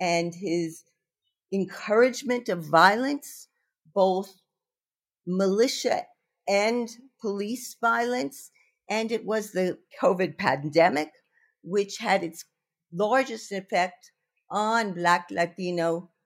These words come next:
communities. So if you're, you know, <laughs> living in one of those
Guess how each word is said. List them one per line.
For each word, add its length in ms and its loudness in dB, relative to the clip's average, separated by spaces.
communities. 840 -6
So 340 -4
if 220 -4
you're, 340 -4
you 120 -4
know, 260 -2
<laughs> 460 -12
living 300 -2
in 120 0
one 140 0
of 100 -4
those 420 -4